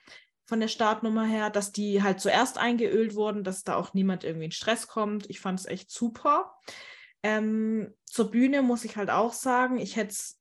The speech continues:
mir anders erwartet, weil ich glaube, in Orlando letztes Jahr war auch die, das Prejudging auf derselben Bühne, wenn ich jetzt nicht komplett falsch bin. Das war ja dieses Jahr auf, äh, der Messe eben. Und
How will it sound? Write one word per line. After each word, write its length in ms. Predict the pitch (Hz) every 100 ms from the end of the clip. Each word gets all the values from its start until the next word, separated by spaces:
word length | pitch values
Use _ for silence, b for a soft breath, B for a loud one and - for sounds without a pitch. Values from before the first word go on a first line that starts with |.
| _
mir 420 | 196 220 202 190
anders 480 | 180 226 247 285 -
erwartet, 640 | - 254 233 254 285 294
weil 140 | - 208
ich 100 | -
glaube, 240 | 202 202
in 80 | 196
Orlando 580 | - 190 175 180 247 262
letztes 480 | 254 247 - 226 -
Jahr 220 | 226 220
war 140 | 208
auch 120 | 180
die, 360 | - - 185 185 B B B
das 160 | - 196
Prejudging 640 | - 247 254 247 247 262
auf 140 | 202 196
derselben 540 | 190 185 175 226 254
Bühne, 340 | 254 262 277 311 381
wenn 160 | 294 214
ich 80 | 196
jetzt 180 | 196
nicht 160 | 185 180
komplett 360 | 185 180 175 185
falsch 440 | - 247 254 -
bin. 200 | 269 285 370 _ _
Das 180 | - 196
war 80 | 196
ja 100 | 190
dieses 380 | 190 196 196 -
Jahr 240 | 190 180
auf, 380 | 165 180 175 - _ _ _ _ _ _ _
äh, 440 | 175 180 160 165 165
der 140 | 170
Messe 360 | 151 190 - 226
eben. 440 | - 220 240 262 b b b b b b b _
Und 480 | 220 220 220 196